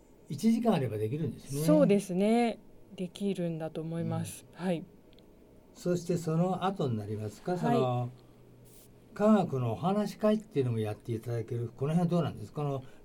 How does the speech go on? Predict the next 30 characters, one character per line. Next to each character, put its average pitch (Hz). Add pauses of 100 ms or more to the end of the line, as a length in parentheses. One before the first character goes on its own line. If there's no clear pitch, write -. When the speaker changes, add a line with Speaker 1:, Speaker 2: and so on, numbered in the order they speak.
Speaker 1:
か-、 147
ミ 131
ラ 160
ー -
ボ 165
ッ 165
ク -
ス 110
に 117
関 139
係 147
し -
た 170
よ 165
う -
な 120 (200)
お 113
話、 120
Speaker 2:
は 120
い。 113 (160)
Speaker 1:
あ 202
る 214
い 196
は 170
本 151
の 117
紹 123
介 127
し 127
て 135